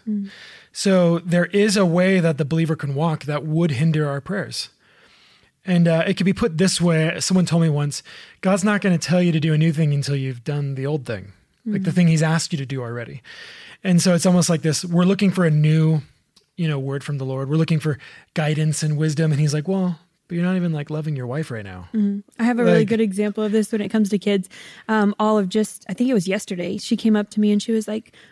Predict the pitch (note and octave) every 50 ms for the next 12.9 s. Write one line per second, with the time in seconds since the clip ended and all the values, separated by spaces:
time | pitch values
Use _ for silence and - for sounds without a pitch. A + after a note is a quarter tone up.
0 | _ - C#4 D4 D4 D4+ D4+ D#4+ E4 - E4+ E4 E4+ D#4+ D#4+ D4+ - D4+ D4 C#4
1 | C4+ A3 A3+ C4 C4 B3 A3+ G#3 G#3+ G#3+ _ _ _ _ _ _ _ _ _ _
2 | A#3 A3 G#3+ - A#3 A3 G#3+ G#3+ G#3+ G#3 G#3 F#3+ G3+ G#3 G#3 G3+ G#3+ G#3 - A3+
3 | G#3 - A#3 A3+ A#3+ A#3 - A#3+ A3 G#3 G#3+ A#3+ C4 B3 A3 G3+ G3+ - - A3
4 | G#3 G#3+ A#3 - - G#3 F#3 G3+ A#3 A3+ - - _ _ _ - A3 G#3+ G#3+ G#3
5 | G#3 G#3 G#3 G#3 - - - G#3 G#3 G3+ G3+ G3+ G3 G3 G3+ G#3 - - _ -
6 | G#3+ G#3 G3 G#3+ - - C4 A#3 G3+ - - A#3 A#3 A#3 A3+ G#3+ G#3 G#3 G#3 G#3
7 | A3 A3 A3+ - - G#3+ - A3+ A3 A3 G#3 - A3 G#3+ G#3+ - - A#3+ B3 C4
8 | B3+ B3 A#3 G3+ A3 A3 G#3 G3 - - - _ - - - _ - - - F#3+
9 | G3 G3+ G#3+ G3+ - - F3+ D#3+ D3 C#3 B2+ B2 D3 B2 - - A3+ C#4 B3+ A3+
10 | - - - A#3+ B3+ - - C4 A#3+ A#3 E3 - - - - - - - - -
11 | B3+ B3 B3 A#3+ B3 B3 A3+ - - - A3+ A3+ G#3+ A3 A3 - A#3 A3+ A#3 A3+
12 | A3+ A3+ - A3+ A3 G#3 - - - A#3 A3 A3 A3+ A3+ G#3+ A#3 C4+ -